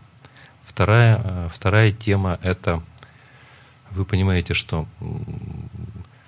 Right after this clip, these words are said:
как говорил классик, "Голова — дело тёмное",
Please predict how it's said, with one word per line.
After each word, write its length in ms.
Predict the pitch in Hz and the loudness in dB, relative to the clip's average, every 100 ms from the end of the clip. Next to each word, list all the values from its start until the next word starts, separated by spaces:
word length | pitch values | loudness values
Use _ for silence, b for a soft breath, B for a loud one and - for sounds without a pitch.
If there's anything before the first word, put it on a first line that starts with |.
| B _ - | B _ -10
как 160 | - 78 | -6 -4
говорил 460 | 87 82 82 80 82 | -2 0 0 -2 -4
классик, 400 | - 87 80 80 | -4 -2 -2 -4
"Голова — 360 | 78 85 82 80 | -2 0 0 -2
дело 240 | 78 78 | -4 -6
тёмное", 520 | 80 113 127 110 80 | 0 4 4 4 2